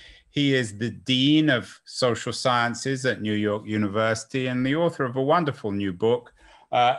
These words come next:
The Decline and Rise of Democracy. David, am I being fair?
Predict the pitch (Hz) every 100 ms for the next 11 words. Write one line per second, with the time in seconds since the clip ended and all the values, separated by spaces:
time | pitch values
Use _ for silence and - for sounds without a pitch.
0 | 117 135 165 - - 180 170 170 170 165
1 | 160 139 127 139 143 143 143 139 - 131
2 | 110 139 135 143 143 131 - 127 113 175
3 | 190 208 175 127 139 160 175 180 196 190
4 | - - 196 208 220 220